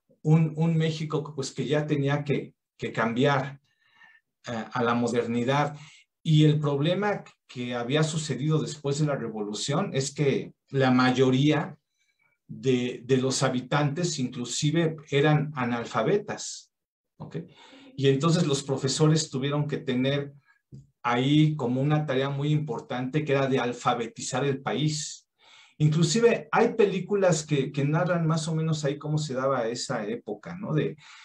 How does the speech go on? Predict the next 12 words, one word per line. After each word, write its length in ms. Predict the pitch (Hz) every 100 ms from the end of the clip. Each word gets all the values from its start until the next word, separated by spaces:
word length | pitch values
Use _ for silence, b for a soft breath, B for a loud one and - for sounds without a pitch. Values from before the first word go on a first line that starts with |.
| B -
de 220 | 113 113
los 180 | 120 -
profesores 680 | 131 127 - 170 170 135
rurales 600 | 127 135 135 151 139 -
que 160 | - 123
iban 360 | 139 156 147 123
a 60 |
las 180 | 110 -
comunidades 1160 | - 110 107 110 110 123 135 135 117 113 - - B B B B _ -
a, 320 | 120 120 127
a 80 | 117
enseñar 800 | 117 - 117 127 139 139 -